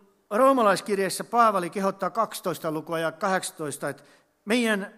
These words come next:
tulisi pyrkiä elämään rauhassa kaikkien ihmisten kanssa, mikäli meistä riippuu, niin jumalattomien kuin sisarien ja veljien kanssa. Ja tähän lopuksi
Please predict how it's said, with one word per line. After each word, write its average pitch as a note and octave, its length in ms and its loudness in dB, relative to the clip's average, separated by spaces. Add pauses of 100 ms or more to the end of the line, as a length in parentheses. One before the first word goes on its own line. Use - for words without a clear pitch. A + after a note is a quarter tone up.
(200)
tulisi G#3 280 -2
pyrkiä G#3+ 520 -2
elämään F#3 360 2
rauhassa C#3 720 2 (440)
kaikkien A#3 480 0
ihmisten D#3 400 -6
kanssa, C#3+ 360 -6 (280)
mikäli D3+ 440 -2 (160)
meistä D#3+ 420 -4
riippuu, C#3 420 -8
niin G3 200 -6
jumalattomien F#3 800 -4 (200)
kuin F#3+ 240 -6 (220)
sisarien D3 640 -4 (240)
ja C#3+ 80 -12
veljien B2+ 440 -6
kanssa. - 480 -20 (1500)
Ja D#3 80 -12
tähän A#3+ 240 2
lopuksi A3+ 760 -2